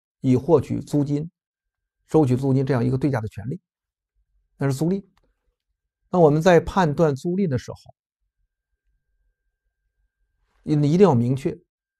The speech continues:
要满足三个要素，然后才是租赁或者包含租赁。有一定期间，期间可以是使用量的方式来表示。然后要求有已识别资产，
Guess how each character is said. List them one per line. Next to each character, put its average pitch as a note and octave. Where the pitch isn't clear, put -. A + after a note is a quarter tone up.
要 D#3
满 B2
足 C3+
三 D3
个 D3
要 D3
素， C3+
然 C3
后 C3+
才 B2
是 B2+
租 B2+
赁 B2+
或 -
者 A#2
包 A#2
含 A2
租 G#2
赁。 A2+
有 B2
一 C3+
定 D#3
期 D3
间， D3+
期 -
间 C#3+
可 D3
以 C3+
是 C#3
使 B2
用 B2
量 E3+
的 G#2+
方 G#2
式 -
来 B2
表 C3
示。 C3
然 D3
后 D#3+
要 D#3+
求 B2
有 D3
已 B2+
识 -
别 B2+
资 B2+
产， A2+